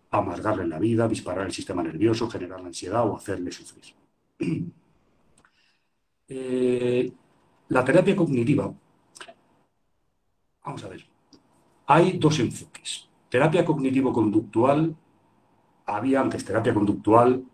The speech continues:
y hoy en día tenemos una terapia cognitiva más pura. Podríamos definir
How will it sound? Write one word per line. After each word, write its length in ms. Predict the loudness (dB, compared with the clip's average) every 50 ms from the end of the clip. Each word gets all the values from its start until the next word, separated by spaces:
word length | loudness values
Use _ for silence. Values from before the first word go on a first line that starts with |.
| _ _ _ _
y 100 | 0 4
hoy 140 | 4 6 6
en 160 | 6 6 4
día 280 | 4 2 4 4 4 2
tenemos 460 | 0 0 0 2 4 4 4 4 4
una 160 | 2 0 2
terapia 380 | 0 0 0 0 2 2 2 2
cognitiva 580 | 2 0 -2 -2 -2 -2 -2 -2 0 0 0 0
más 220 | -2 -4 -6 -8
pura. 300 | -14 _ -18 -18 -18 -18 _ _ _ _ _ _ _ _ _ _ _ _ _ _ _
Podríamos 480 | -10 -4 0 0 0 2 2 0 -2
definir 520 | -2 -2 -4 -2 -2 0 0 0 0 -2